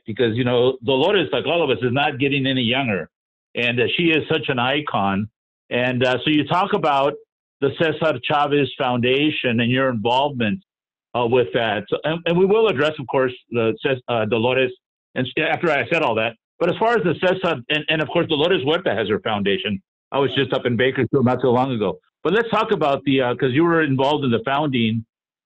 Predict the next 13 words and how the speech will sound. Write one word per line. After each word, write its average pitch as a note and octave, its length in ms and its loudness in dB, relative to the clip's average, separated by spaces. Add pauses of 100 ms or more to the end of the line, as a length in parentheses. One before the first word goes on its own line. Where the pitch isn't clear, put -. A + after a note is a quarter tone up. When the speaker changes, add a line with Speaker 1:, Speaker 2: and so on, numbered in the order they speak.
(100)
Speaker 1:
uh, A#2+ 220 2
or B2+ 180 4
directing C3+ 580 0
the A2+ 220 2
Cesar B2 420 -2
Chavez A2 340 -2
Foundation. G2+ 600 -2 (280)
What E3+ 120 2
is G3 160 2
your E3+ 160 2
involvement C#3 540 0
there? C3 340 0 (840)
Speaker 2:
Well, D3+ 340 -4